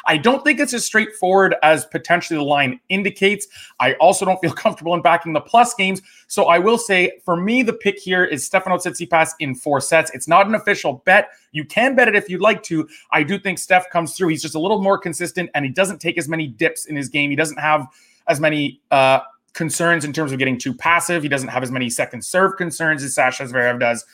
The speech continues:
So I would say that Steph Tsitsipas wins this in somewhat straightforward fashion, but not in straight sets. I do think Alex Zverev has the game to take a set off of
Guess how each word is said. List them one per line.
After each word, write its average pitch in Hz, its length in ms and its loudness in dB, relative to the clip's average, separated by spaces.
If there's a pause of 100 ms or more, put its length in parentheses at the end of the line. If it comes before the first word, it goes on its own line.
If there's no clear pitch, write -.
(240)
So 139 480 0
I 156 120 4
would 196 300 0
say 160 240 2
that 143 160 0
Steph 202 240 2
Tsitsipas 160 580 -4
wins 202 300 0
this 202 260 0 (280)
in 156 260 -4 (160)
somewhat 262 500 4
straightforward 190 520 2
fashion, 175 380 2
but 165 180 -2
not 170 260 2
in 180 80 -2
straight 151 300 -2
sets. 139 160 2
I 135 60 0
do 165 120 -6
think 147 160 -2
Alex 131 240 2
Zverev 135 160 0
has 127 320 -2 (300)
the 147 100 2
game 139 300 2
to 135 100 -8
take 156 340 -2
a 143 100 -6
set 127 320 -4 (100)
off 127 240 2
of 117 180 -4